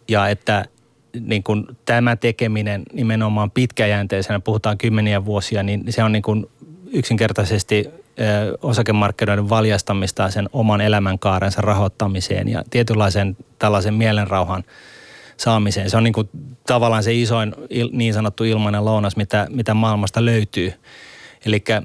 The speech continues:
tällainen tekeminen, siis pitkäjänteinen, ö,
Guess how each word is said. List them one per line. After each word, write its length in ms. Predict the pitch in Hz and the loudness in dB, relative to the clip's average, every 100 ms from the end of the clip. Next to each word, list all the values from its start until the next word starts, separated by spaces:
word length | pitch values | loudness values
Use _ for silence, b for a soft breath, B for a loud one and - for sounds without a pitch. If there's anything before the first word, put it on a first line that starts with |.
| 113 | -2
tällainen 440 | 135 139 123 113 | 0 2 2 0
tekeminen, 680 | 104 98 107 101 98 98 95 | -2 -4 -4 -4 -4 -4 -6
siis 380 | - 101 90 - - _ | -6 -6 -6 -10 -18 _
pitkäjänteinen, 1040 | 120 - 113 104 101 92 101 95 98 92 | -4 0 0 0 0 -2 -2 -2 -4 -8
ö, 640 | - - _ - 101 98 | -12 -20 _ -10 -6 -6